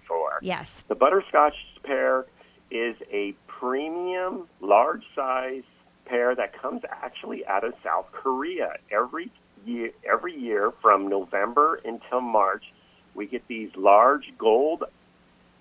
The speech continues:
Speaker 1: um, pears,
Speaker 2: Mm-hmm.
Speaker 1: even though they're in the shape of an apple, that are resemblant of somewhat like, um, an Asian pear, if you're familiar with those in the marketplace. They're,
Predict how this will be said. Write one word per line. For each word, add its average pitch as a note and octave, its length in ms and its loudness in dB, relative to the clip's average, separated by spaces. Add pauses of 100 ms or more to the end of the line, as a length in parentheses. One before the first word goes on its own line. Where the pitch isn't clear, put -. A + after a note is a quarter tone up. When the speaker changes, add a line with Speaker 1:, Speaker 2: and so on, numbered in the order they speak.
(220)
Speaker 1:
um, G2 280 0
pears, B2 720 0
Speaker 2:
Mm-hmm. F#3 200 -6
Speaker 1:
even - 160 -2
though A#2+ 160 -2
they're A2 180 -6
in G#2+ 80 -10
the G2+ 100 -10 (140)
shape A#2 280 -12 (120)
of G#2 120 -2
an G2+ 100 -2 (100)
apple, A2 580 0 (560)
that A2+ 200 4
are C3 180 -2 (600)
resemblant A3 680 -2
of - 200 -10 (240)
somewhat D#4+ 380 -2
like, - 320 -4 (100)
um, A#2+ 400 -2
an C#3 200 -6
Asian C#3 440 -6
pear, A2+ 280 -4
if B2 120 -10
you're B2+ 120 -8
familiar A#2 480 -2
with B2+ 180 -2
those G#2 280 0
in G#2+ 100 -10
the G2+ 80 -2
marketplace. G#2 640 -2
They're, G2+ 140 0